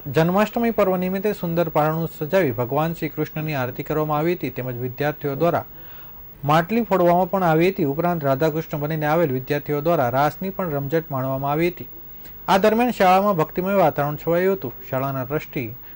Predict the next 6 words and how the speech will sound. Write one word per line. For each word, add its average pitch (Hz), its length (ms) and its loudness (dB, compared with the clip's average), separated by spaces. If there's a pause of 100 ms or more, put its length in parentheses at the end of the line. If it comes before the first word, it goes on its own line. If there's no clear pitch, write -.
(160)
નવનીતભાઈ 160 460 2
ગોપાણી 156 460 -2
અને 123 140 -4
વિદ્યાર્થીઓ 160 540 -2
પ્રયા-, 139 400 -4 (300)
પ્રસંગિત 180 560 -4